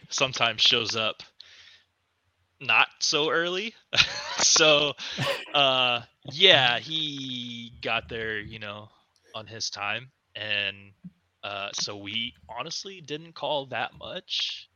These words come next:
There was just, like, a few things where I was like, "Hey, let's do this. I wanna do a callback to that." And, uh,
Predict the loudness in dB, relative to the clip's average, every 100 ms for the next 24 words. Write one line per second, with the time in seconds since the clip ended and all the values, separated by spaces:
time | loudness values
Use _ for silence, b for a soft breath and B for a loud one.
0 | _ -8 -4 0 0 0 -2 -4 -10 -6
1 | -6 -4 -4 -4 -2 -2 -2 -2 -4 -2
2 | -2 -2 -8 _ _ _ _ _ _ _
3 | _ -8 -6 -4 -4 2 2 4 0 -2
4 | -4 -4 -4 -8 -4 -4 -2 -6 2 6
5 | 6 4 B -16 B B B -6 -6 -4
6 | -2 -2 0 -4